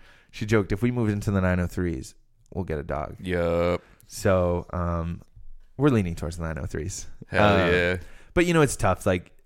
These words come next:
Speaker 1: as much as I like to joke about it and I want a dog so bad, she's kinda right sometimes, um, or a lot of times. But, uh, she says, like, "Look, you have a busy life. I have a busy life. Like,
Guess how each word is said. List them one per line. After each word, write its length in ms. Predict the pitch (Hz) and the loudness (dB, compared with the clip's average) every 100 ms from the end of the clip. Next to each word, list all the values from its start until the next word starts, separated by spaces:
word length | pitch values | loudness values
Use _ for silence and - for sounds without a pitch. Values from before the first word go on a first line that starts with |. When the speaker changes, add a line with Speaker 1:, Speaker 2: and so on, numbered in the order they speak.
| - | 0
Speaker 1:
as 160 | 110 107 | 2 4
much 180 | 107 | 2
as 80 | 107 | 4
I 60 | 104 | 4
like 180 | 98 95 | 2 0
to 80 | 92 | -2
joke 200 | 90 87 | -2 0
about 140 | 90 | 0
it 40 | |
and 80 | 90 | 0
I 60 | 87 | -2
want 240 | 87 87 | -2 -2
a 20 | |
dog 240 | 87 85 85 | 0 -2 -2
so 220 | - 87 | -2 -2
bad, 340 | 85 80 90 | 0 -2 -2
she's 200 | - 90 - | -6 -10 -6
kinda 300 | - 117 117 | -2 0 2
right 260 | 92 90 | 2 0
sometimes, 580 | - 92 92 85 87 - - - _ _ - | -4 -6 -2 -4 -4 -8 -14 -20 _ _ -8
um, 560 | 90 87 85 85 87 101 - | -4 -2 -2 -6 -8 -12 -10
or 200 | 95 87 - - - | -4 -4 -6 -8 -2
a 40 | |
lot 160 | 92 85 | -2 -2
of 60 | |
times. 360 | - 85 87 - - | -4 -6 -8 -8 4
But, 180 | 104 92 | 6 6
uh, 260 | 87 85 - - - _ _ | 2 0 -4 -16 -20 _ _
she 160 | - 131 | -2 2
says, 280 | 123 107 98 | 6 6 6
like, 180 | 95 90 | 0 0
"Look, 260 | 85 - | -4 0
you 100 | 110 | 2
have 140 | 135 127 | 2 2
a 40 | |
busy 220 | 110 107 | 0 2
life. 320 | 95 87 87 - | 2 2 0 -2
I 100 | 104 | 0
have 100 | 104 | 0
a 40 | |
busy 240 | 92 87 87 | -2 -4 -4
life. 320 | 85 85 - - | -4 -6 -10 -10
Like, 280 | 85 - | -10 -10